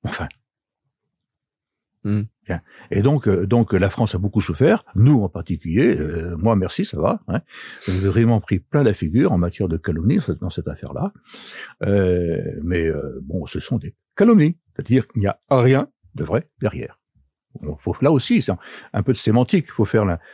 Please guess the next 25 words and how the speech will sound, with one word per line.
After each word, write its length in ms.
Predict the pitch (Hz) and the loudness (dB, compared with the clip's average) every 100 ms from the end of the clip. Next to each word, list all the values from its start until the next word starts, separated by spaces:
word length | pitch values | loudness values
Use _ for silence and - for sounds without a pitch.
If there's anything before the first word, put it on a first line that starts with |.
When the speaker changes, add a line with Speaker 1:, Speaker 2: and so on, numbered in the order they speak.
| - - | -12 -4
Speaker 1:
la, 380 | 101 107 98 - | -2 0 0 0
savoir 260 | - 110 | 0 0
ce 100 | - | 2
que 140 | 104 127 | 0 2
c'est 160 | - | 0
qu'une 240 | - 101 95 | 0 0 0
calomnie. 480 | - 110 135 170 | 2 2 4 2
La 140 | 107 95 | 2 0
calomnie, 380 | - 92 110 165 | 0 2 2 2
c'est 160 | 110 | 0
dire 280 | 92 123 127 | 2 2 2
du 140 | 98 | 0
mal 240 | 95 113 127 | 0 2 2
de 80 | 90 | 0
quelqu'un, 340 | 98 87 156 | -2 0 -2
du 180 | 135 95 | 0 -2
mal 240 | 87 120 | 0 0
qu'il 140 | - 87 | 0 -4
a, 80 | |
qu'il 180 | - - | -4 -6
a, 100 | 85 | -4
qu'il 120 | 87 87 | -4 -4
n'a 60 | |
jamais 220 | 87 120 | 0 0
fait. 200 | 151 101 | 0 -6